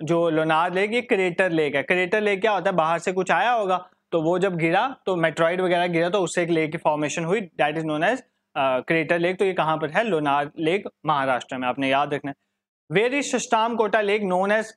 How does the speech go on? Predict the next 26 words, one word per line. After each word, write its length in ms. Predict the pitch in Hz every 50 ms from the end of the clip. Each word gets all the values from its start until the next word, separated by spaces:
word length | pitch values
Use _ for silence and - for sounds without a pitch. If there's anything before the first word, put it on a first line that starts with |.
| - 233
Queen 300 | 262 277 285 262 262 233
of 100 | - 208
Lakes 260 | 180 165 160 - -
located? 320 | 156 135 139 123 135 139
तो 60 | 190 208
देखो 200 | 208 208 240 214
दो 200 | 175 175 190 190
क्वेश्चन 280 | 196 185 - 185 185
कवर 200 | 160 151 143 135
हो 60 | 135
गए, 100 | 127 131
Shastamkota 760 | 123 - - 180 165 - - 185 180 202 220 208 202 190 214 208
Lake 200 | 190 185 175 170
को 380 | 165 240 254 294 302 - - - _ _ _ _ _ _ _ _ _ _ _ _ _ _ _ -
Queen 260 | 202 208 214 214 202
of 60 | 175
Lakes 280 | 190 175 160 - - -
बोलते 220 | 151 147 135 147
हैं, 60 | 147 170
ये 60 | 175
एग्जाम 260 | 170 151 165 160 170
में 100 | 180 175
क्वेश्चन 240 | 175 165 165 180 160
पूछा 240 | 165 160 156 180 160
जाता 220 | 143 - - -
है। 60 | 117